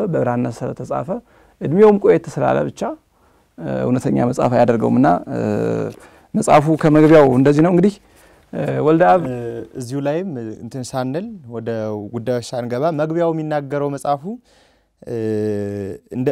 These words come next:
Speaker 2: ለማስረጃነት ራሱን ታማኝ እንዲሆን ለማድረግ የሞከረው ሁለት የኢትዮጵያ ሊቃውንቶችን ለማንሳት ሞክሯል። አንዱ መልአከ ብርሃን አድማሱ ጀንበሬን ነው።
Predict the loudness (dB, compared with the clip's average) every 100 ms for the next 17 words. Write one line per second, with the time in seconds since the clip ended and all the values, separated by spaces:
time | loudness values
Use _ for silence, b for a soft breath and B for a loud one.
0 | -2 -2 -2 -2 -4 -6 -2 -2 -4 -4
1 | -6 -6 -6 -4 -2 -2 -2 -4 -4 -4
2 | -2 -2 -4 -6 -6 -6 -4 -2 -4 _
3 | b b b b b -12 0 0 0 -4
4 | -6 -6 -6 -6 -4 -6 -6 -10 -10 -8
5 | -8 -8 -10 -10 -10 -6 -8 -10 _ -8
6 | -6 -4 -2 -2 -2 -4 -4 -4 -4 -4
7 | -6 -6 -6 -4 -4 -4 -6